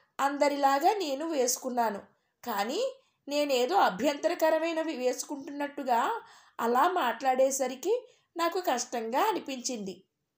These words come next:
"ఇంత చిన్న కారణానికే అంతలా ఫీల్ అవుతున్నావా?" "అవును, నాకిష్టమైనట్టుగా నేను ఉంటానంతే, కానీ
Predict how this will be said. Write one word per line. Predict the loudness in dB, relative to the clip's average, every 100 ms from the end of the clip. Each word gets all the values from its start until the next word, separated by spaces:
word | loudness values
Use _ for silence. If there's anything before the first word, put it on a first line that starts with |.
| _ _ _ _ _ _ _
"ఇంత | -8 -6 -6 -4
చిన్న | -4 -4
కారణానికే | 0 4 4 4 2 0 -2 -4 -4 -4 -6 _ _ -4
అంతలా | -2 0 2 4 4
ఫీల్ | 2 0 2
అవుతున్నావా?" | 0 -2 -2 4 4 4 2 0 -4 -12 _ _ _ _ _
"అవును, | 2 2 2 -4 -10 _ _ _ _ -4
నాకిష్టమైనట్టుగా | -2 0 -4 -2 -2 -2 -4 -6 0 2 2
నేను | 2 -2 -4
ఉంటానంతే, | 0 2 2 0 -2 -2 -2 -4 _ _ _ -10
కానీ | -4 -2 -2 -4